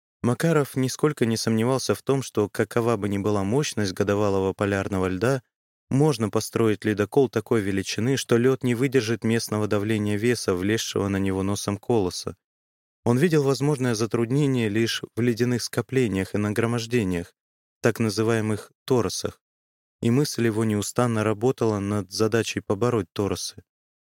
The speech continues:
Следуя своему правилу, изучать занимавшие его вопросы не книжным образом, а на деле, он воспользовался служебным пребыванием в Северной Америке, чтобы съездить на Великие озера и видеть там работу ледоколов,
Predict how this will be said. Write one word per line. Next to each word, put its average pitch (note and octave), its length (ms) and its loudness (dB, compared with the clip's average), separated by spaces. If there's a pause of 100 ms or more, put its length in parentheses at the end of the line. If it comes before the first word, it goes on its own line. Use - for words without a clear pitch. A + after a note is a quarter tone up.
(120)
Следуя G#2+ 420 0
своему G2+ 420 0
правилу, A2+ 600 0 (180)
изучать A2 460 0
занимавшие G2+ 540 -2
его G2 280 0
вопросы G2+ 580 -2
не G2 140 0
книжным G#2 540 -2
образом, F#2+ 500 -2
а F#2+ 80 -2
на F#2+ 140 0
деле, A#2+ 360 -2 (540)
он D#3+ 160 4
воспользовался B2+ 760 2
служебным A2 560 0
пребыванием G#2+ 640 0
в - 60 -6
Северной G#2 480 0
Америке, A2 560 -2 (300)
чтобы G#2 320 0
съездить G#2 560 0
на G2+ 100 2
Великие G#2 480 2
озера A#2 420 2 (380)
и B2 80 4
видеть C#3 400 0
там A2+ 300 2
работу G#2 340 0
ледоколов, G#2 640 0